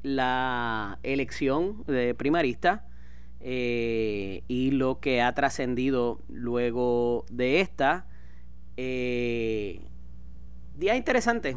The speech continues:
días interesantes en efecto, eh, un poco también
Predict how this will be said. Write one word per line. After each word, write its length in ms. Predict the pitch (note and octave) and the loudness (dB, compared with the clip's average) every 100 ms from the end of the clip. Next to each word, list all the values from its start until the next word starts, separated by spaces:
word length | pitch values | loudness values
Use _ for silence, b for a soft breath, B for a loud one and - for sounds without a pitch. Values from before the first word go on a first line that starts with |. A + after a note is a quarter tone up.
| D#3 | -2
días 300 | C#3 D#3 G3 | 0 2 2
interesantes 640 | G3 G3 F#3+ F#3 F3 E3 | 2 0 2 2 2 0
en 100 | E3+ | 0
efecto, 640 | E3+ F3 D#3 - D#3 F3+ - | 2 2 2 2 4 2 2
eh, 520 | C#3 C3+ B2+ A#2+ - | 2 2 0 -2 -4
un 120 | C3 | -6
poco 420 | - C#3+ C3+ D#3+ | 2 2 4 4
también 480 | D3+ D3 C#3+ C#3+ F#3 | 4 4 4 2 -2